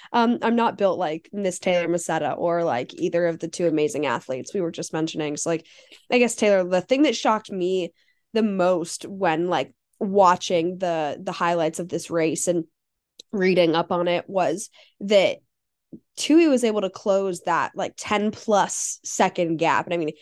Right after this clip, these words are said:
how uncommon is that for someone to actually be able to bounce back from that? Like,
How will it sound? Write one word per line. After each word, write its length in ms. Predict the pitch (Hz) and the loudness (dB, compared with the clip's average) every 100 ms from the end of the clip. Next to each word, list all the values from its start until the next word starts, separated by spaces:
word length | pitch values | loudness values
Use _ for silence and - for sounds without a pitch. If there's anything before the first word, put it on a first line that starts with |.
| - - | -20 -2
how 500 | 202 196 302 339 - | 2 6 6 4 2
uncommon 600 | 190 208 202 165 180 185 | 0 0 -2 -2 -2 -2
is 120 | 170 | -2
that 200 | 180 165 | -2 -2
for 80 | - | -2
someone 300 | - 170 180 | -6 -2 -2
to 180 | 185 - | -2 0
actually 560 | 170 165 - 180 170 160 | -2 -2 -6 -2 -2 -2
be 400 | 185 190 185 170 | -6 -6 0 2
able 320 | 165 170 175 | 2 0 -2
to 200 | - 175 | -2 -2
bounce 360 | 170 143 185 | 0 -2 -2
back 280 | - 156 160 | -6 -6 -6
from 200 | - 160 165 | -8 -4 -4
that? 280 | 151 87 _ _ - 202 | -4 -8 _ _ -18 -6
Like, 280 | 147 - | -4 -4